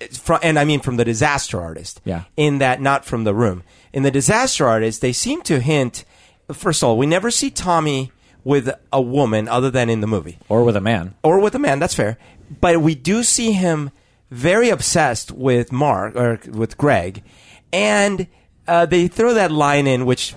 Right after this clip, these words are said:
Speaker 1: it may just be in the movie, of course, but they throw that line in, it's like, I, you know, "I want him to see my ass. I want you to see my ass."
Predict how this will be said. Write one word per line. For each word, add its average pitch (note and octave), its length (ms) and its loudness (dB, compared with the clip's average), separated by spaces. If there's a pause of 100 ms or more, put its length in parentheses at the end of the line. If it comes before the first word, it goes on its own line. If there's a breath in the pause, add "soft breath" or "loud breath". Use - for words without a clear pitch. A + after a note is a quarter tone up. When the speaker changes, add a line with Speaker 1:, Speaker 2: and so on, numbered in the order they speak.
Speaker 1:
it C3+ 120 -8
may C#3+ 180 2
just B2 260 -4
be G#2+ 280 0
in G#2 120 -6
the G2+ 60 -2
movie, G2+ 260 2
of G2+ 160 -6
course, F#2 260 -6
but B2+ 180 0
they C#3 120 2
throw F3+ 180 0
that D#3 140 2
line C3 200 0
in, C3 40 -2
it's A#2+ 100 -4
like, C3 180 -6 (400 loud breath)
I, C#3+ 200 -2
you D3+ 160 -2
know, D3+ 60 0
"I E3 120 2
want A3 280 2
him G#3+ 180 0
to F#3 120 -6
see A3+ 200 0
my G3+ 120 2
ass. F#3+ 320 0
I F#3 60 2
want G3+ 280 0
you B3 180 4
to G3 160 2
see C#3+ 320 2
my A#2+ 160 -2
ass." A2 480 -6